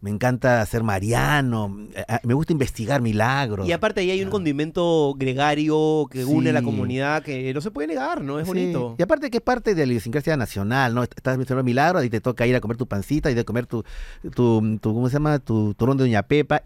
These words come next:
Speaker 1: Esa cosa loca, uy,
Speaker 2: Octubre hermoso.
Speaker 1: es bacán, ¿no? Es sentirse muy peruano, ¿no?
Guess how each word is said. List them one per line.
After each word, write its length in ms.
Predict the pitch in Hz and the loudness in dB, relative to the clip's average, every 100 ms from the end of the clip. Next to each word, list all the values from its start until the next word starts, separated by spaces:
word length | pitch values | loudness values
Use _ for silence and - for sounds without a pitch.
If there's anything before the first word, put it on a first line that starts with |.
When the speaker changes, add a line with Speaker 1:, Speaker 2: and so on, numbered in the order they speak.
| - | -6
Speaker 1:
Esa 260 | 208 196 | -6 -4
cosa 260 | - 202 165 | -4 -2 2
loca, 420 | 151 170 165 170 | 4 4 2 -4
uy, 120 | 143 | -2
Speaker 2:
Octubre 280 | 131 175 160 | 0 2 2
hermoso. 460 | 147 156 139 117 123 | 0 -2 -6 -8 0
Speaker 1:
es 140 | 214 214 | 2 2
bacán, 560 | 117 - 135 110 87 | 0 0 -2 -2 -4
¿no? 120 | 110 | -4
Es 80 | 131 | -2
sentirse 420 | 151 131 147 131 | -2 -2 -4 -2
muy 240 | 135 147 175 | 0 0 0
peruano, 540 | - 95 113 101 82 104 | -2 -2 -2 -2 -4 -6
¿no? 160 | 185 | -6